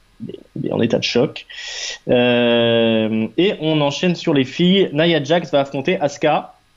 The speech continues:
Euh, donc une bien belle affiche. Asuka qui débarque et qui a un petit problème avec sa cape, euh, lors de son entrée. Euh, on se souvient, hein, que la semaine dernière, Nia Jax a attaqué Asuka.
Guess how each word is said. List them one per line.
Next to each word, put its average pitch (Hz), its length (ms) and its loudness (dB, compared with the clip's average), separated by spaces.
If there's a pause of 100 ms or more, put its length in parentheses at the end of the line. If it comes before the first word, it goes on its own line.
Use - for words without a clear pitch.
(240)
Euh, 123 300 4
donc 113 200 -8
une 123 60 -4
bien 156 140 2
belle 165 140 4
affiche. 135 500 -2 (920)
Asuka 143 300 0
qui 156 160 -6
débarque 147 600 0
et 127 160 0
qui 131 140 -6
a 120 320 2
un 117 60 0
petit 143 180 -10
problème 143 240 2
avec 123 140 0
sa 113 140 0
cape, 156 300 -2 (200)
euh, 123 440 0
lors 120 160 0
de 120 80 0
son 120 220 -4
entrée. 117 340 -2 (680)
Euh, 123 760 4
on 160 80 2
se 175 160 0
souvient, 151 400 2
hein, 143 80 0
que 143 160 -2
la 127 160 4
semaine 127 200 -4
dernière, 123 260 2
Nia 123 260 2
Jax 151 280 0
a 120 40 4
attaqué 113 360 0
Asuka. 143 560 0